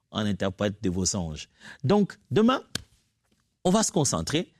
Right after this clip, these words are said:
à apprendre ensemble la signification d'une parabole en particulier, justement, comme j'ai déjà commencé à,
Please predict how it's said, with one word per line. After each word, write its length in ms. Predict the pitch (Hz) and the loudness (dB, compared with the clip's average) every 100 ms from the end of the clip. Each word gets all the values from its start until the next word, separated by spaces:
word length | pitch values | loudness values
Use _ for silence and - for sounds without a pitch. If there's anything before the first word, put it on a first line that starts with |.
| _ _ - | _ _ -4
à 240 | 110 104 | 0 2
apprendre 400 | 101 - 185 156 | 0 2 0 2
ensemble 400 | 107 101 139 139 | 0 0 0 0
la 120 | 107 107 | 0 -2
signification 680 | 185 151 160 165 143 214 | -4 -6 -2 0 0 2
d'une 220 | 196 190 | 4 4
parabole 400 | 156 135 117 143 | 2 0 2 2
en 100 | 123 | 0
particulier, 480 | 98 92 76 98 117 | -2 -6 -8 -2 0
justement, 440 | 98 87 85 110 - _ _ _ | 0 -4 -4 -4 -6 _ _ _
comme 160 | 180 175 | 0 2
j'ai 120 | 147 | 2
déjà 240 | 120 120 | 2 -2
commencé 480 | 107 95 90 - 113 | -4 -6 -4 -4 -4
à, 260 | 87 76 | -4 -6